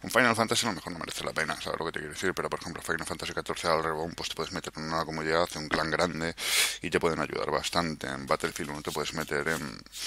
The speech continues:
también en clanes grandes que te van a ayudar y, y vas a estar siempre jugando con gente, porque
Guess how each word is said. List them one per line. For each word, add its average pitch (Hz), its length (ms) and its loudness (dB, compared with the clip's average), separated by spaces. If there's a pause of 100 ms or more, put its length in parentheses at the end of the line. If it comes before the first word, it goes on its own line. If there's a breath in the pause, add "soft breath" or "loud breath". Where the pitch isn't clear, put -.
(720 loud breath)
también 73 260 -2
en 78 160 -4
clanes 73 340 0
grandes 82 440 4
que - 80 -4
te 85 80 -4
van 76 100 0
a 73 40 0
ayudar 78 340 0
y, 80 580 -6
y 85 60 -2
vas 78 260 0
a 82 100 0
estar 80 240 -2
siempre 78 240 -4
jugando 73 320 -6
con 80 180 0
gente, 82 280 -2
porque - 300 -10